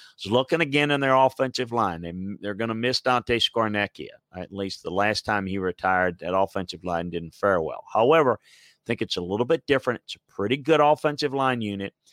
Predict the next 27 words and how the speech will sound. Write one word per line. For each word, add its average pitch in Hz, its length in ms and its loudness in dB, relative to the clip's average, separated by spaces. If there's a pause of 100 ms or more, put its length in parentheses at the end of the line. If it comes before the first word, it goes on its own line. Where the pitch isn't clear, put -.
(340)
and 101 120 -6
I 95 80 -2
think - 480 -4
they'll 120 260 2
be 110 320 -4
aided 139 320 2
a 120 80 2
little 101 240 -2
bit 92 240 -6
by 101 160 -2
the 98 80 -4
fact 101 400 -2
that 95 220 -4
they're 104 140 -4
gonna 98 260 -8
keep - 320 -8
defenses 113 560 -6
off 101 260 0
guard 110 280 2
a 117 40 -2
little 117 220 -2
bit, 113 300 0
a - 100 -16
little 101 120 -2
bit 92 200 -8
moving 92 340 -6
pockets. 123 560 0